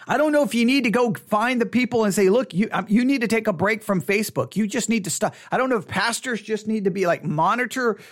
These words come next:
what's going on and go, "Hey, guys, this has gotta stop. This is an embarrassment to Christ. It's embarrassment to this church. It's an embar-, embarrassment to your Christian life. It's an embarrassment to everything." I know you can't really do that, but enough is enough for this.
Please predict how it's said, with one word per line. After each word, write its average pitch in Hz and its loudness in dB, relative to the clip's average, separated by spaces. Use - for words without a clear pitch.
what's 208 -2
going 233 2
on 233 2
and 190 0
go, 180 2
"Hey, 233 0
guys, 180 -2
this 247 -4
has 202 -6
gotta 147 0
stop. 208 -2
This 233 0
is 226 0
an 202 2
embarrassment 175 0
to 135 -14
Christ. 196 -2
It's 175 -6
embarrassment 180 -2
to 175 -2
this 147 -2
church. 226 -2
It's 151 -12
an 156 0
embar-, 202 0
embarrassment 202 -2
to - -4
your 131 0
Christian 185 -2
life. 214 0
It's 202 0
an 208 0
embarrassment 220 0
to 180 2
everything." 220 -2
I 185 0
know 262 2
you 302 -2
can't 254 -4
really 220 0
do 262 -2
that, 135 -4
but 214 2
enough 247 0
is 185 -4
enough 165 -2
for 202 2
this. - -8